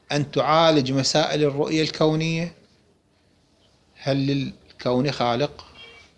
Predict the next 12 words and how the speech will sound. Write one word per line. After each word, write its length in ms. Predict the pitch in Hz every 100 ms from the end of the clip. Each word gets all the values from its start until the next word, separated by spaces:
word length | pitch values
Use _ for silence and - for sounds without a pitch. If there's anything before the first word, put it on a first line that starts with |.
| _ - - - -
هل 180 | 147
الإنسان 760 | 139 127 127 113 139 143 127 107 - -
مصيره 640 | 120 - 139 139 127 127
إلى 100 | 123
البقاء 480 | 117 117 - 131 -
أو 120 | 117
الفناء؟ 520 | 117 120 123 143 156 - - _ _ _ _ _ -
وما 280 | 131 139 151
هو 220 | 151 139
الغرض 440 | 127 135 156 123
من 140 | 127 131
وجود 540 | 131 139 147 160 190